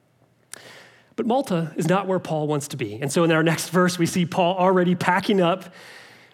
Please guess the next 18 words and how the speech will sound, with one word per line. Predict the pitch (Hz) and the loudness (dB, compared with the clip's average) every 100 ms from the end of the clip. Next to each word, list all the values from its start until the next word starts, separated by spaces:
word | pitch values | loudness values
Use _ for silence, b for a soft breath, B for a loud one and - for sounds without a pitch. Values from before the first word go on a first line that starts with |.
| - | 2
"They | 160 | 4
also | 175 175 208 180 | 4 4 2 4
honored | 175 180 180 | 4 4 4
us | 170 | 0
greatly. | - 180 196 185 196 190 - | 2 2 2 0 0 -2 0
When | 170 | 4
we | 175 | 4
were | 170 | 4
about | 165 170 185 | 4 2 0
to | 185 | -2
sail, | - - 170 156 | 0 0 2 2
they | 151 | 0
put | 143 196 | -2 0
on | 202 202 | 0 0
board | 151 151 143 | 0 0 0
whatever | 139 147 185 | 0 0 0
we | 185 | 0
needed. | 180 123 120 120 | 0 0 -2 -6